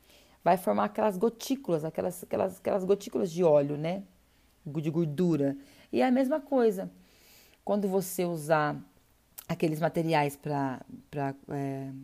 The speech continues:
de coloração, você vai ver que vai ter os núcleos roxinhos assim, a, a, o citoplasma vai tá rosa, né? Os núcleos roxinhos e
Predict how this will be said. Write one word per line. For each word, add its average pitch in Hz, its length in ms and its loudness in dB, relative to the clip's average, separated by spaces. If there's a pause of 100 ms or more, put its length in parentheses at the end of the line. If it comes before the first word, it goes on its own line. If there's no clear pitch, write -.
(160)
de 147 160 -10
coloração, 170 880 0 (680)
você 175 200 -4
vai 233 160 6
ver 214 200 6
que 196 100 -8
vai 160 140 4
ter 175 160 -2
os 170 200 0
núcleos 160 420 -4
roxinhos 165 720 -4
assim, 214 520 -4 (140)
a, - 180 -6 (100)
a, - 300 -6
o 160 120 -2
citoplasma 160 720 4
vai 156 120 0
tá 160 140 -4
rosa, 190 600 6
né? 233 240 0 (440)
Os 214 260 2
núcleos 180 540 2
roxinhos 202 840 -2 (160)
e 254 300 2